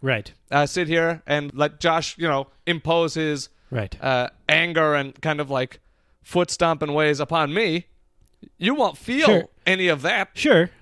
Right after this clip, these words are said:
Speaker 2: Uh, you can come back way fresher and probably
Speaker 1: Well
Speaker 2: way more able to handle this relationship."
Speaker 1: Possibly.
Speaker 2: 'Cause you didn't get smacked in the face by Josh telling you you were worse than him.
Speaker 1: Hmm.
Speaker 2: I did, on your behalf.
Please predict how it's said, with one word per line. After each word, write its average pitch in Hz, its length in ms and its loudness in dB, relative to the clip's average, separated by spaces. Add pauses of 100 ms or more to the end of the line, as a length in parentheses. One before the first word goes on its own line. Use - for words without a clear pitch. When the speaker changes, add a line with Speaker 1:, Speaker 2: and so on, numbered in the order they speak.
(220)
Speaker 2:
Uh, 170 60 2
you 190 180 0
can 277 100 -10
come 202 180 0
back 170 240 0
way 151 200 2
fresher 151 500 -2 (380)
and 156 160 -6
probably 233 240 2
Speaker 1:
Well 254 80 2
Speaker 2:
way 185 160 0
more 185 180 -2
able 180 300 -2
to 202 100 -4
handle 214 380 2
this 139 240 -4
relationship." 131 720 -6 (500)
Speaker 1:
Possibly. 127 720 -4 (120)
Speaker 2:
'Cause 185 160 0
you 202 60 0
didn't 220 160 -2
get 202 180 -2
smacked 214 360 -2
in 202 80 -6
the 196 100 -2
face 220 280 -4
by 147 160 -2
Josh 165 300 -2
telling 170 320 0
you 160 280 0
you 156 160 -4
were 151 180 -2
worse 143 380 -2
than 107 220 -10
him. 113 240 -18 (800)
Speaker 1:
Hmm. 127 260 -2
Speaker 2:
I 226 200 4
did, 139 300 -2 (160)
on 160 160 0
your 170 180 2
behalf. 110 460 -6